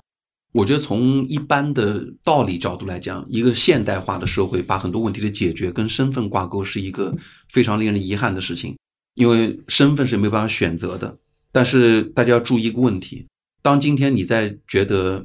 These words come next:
解决一个问题的方案跟身份挂钩对你有利的时候，你在另外一个维度上很可能你也是带有某种身份，而且有可能你是某种身份的少数。那么如果未来产生一个问题，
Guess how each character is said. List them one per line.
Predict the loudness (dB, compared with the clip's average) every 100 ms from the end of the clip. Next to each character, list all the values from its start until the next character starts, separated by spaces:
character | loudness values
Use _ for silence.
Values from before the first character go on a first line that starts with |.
| -6
解 | 0 2
决 | 2
一 | 2
个 |
问 | 2 0
题 | -2
的 |
方 | -2 0 0
案 | -2
跟 | -2 -2
身 | -2
份 | -2 0
挂 | 0
钩 | -2 -2
对 | 0
你 | 0 0
有 | 0
利 | 0 -2
的 | -2
时 | -6 -8
候， | -10 -14 _ _ _ _ _
你 | 0 4
在 | 2
另 | 2 2
外 | 2 2
一 | 0
个 | 0
维 | 0 -2
度 | -2 -4
上 | -4 -6 -8
很 | -4 -2
可 | -2
能 | -2 0
你 | 2
也 | 2
是 | 2 -6 -4
带 | -2
有 | 0
某 | 0 -2
种 | -4
身 | -4 -4 -4
份， | -6 -8 _ _
而 | 0
且 | 0
有 | 0
可 | -2
能 | -2 -4
你 | -4
是 | -4
某 | -4 -4
种 | -4
身 | -2 -2 -2
份 | -4
的 |
少 | -2 -4 -4
数。 | -6 -6 -6 -10 _ _ _ _ _ 2
那 |
么 | 2 2 -4
如 | 0
果 | 2
未 | 2 2
来 | 2
产 | -2
生 | -4
一 | -2
个 |
问 | -2 -2
题， | -4 -8 -10